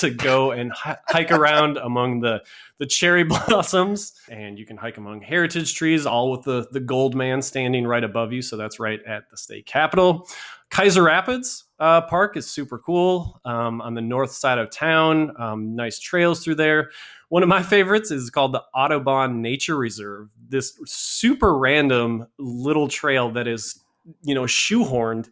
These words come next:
into West Salem in a pretty urban area. So there's apartments below it. There's a Safeway right there,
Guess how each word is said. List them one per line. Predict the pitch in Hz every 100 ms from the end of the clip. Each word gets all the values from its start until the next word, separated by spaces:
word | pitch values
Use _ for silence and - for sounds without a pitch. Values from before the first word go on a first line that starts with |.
| _
into | 147 143 135 - 139 120
West | 117 123 -
Salem | 120 117 104 98 -
in | 147
a |
pretty | 139 - - 262 185
urban | 160 147 131 113
area. | 127 120 104
So | 101 127
there's | 135 120 -
apartments | 123 - 160 165 151 151
below | 120 110 139 147
it. | 143 143
There's | 110
a | 107
Safeway | - - 131 147 - 147 139
right | 135 131
there, | 139 135 127